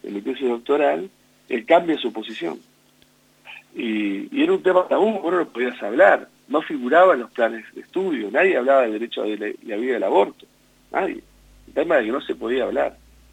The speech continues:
Y el que hablaba se transformaba en tabú. Yo cuando hice mi tesis doctoral resolví, por ejemplo, iba a ser abogado toda la vida,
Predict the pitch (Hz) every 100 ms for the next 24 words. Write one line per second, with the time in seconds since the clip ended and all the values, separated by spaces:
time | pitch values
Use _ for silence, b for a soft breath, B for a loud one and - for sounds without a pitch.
0 | _ _ _ B B B - 117 120 143
1 | 135 180 135 123 127 117 110 113 143 127
2 | 107 117 185 - 131 131 120 110 123 110
3 | 110 123 120 107 92 107 139 131 107 -
4 | 95 113 123 - - - - - - -
5 | 156 180 - b b b - 139 131 160
6 | 135 110 135 131 107 123 101 147 175 101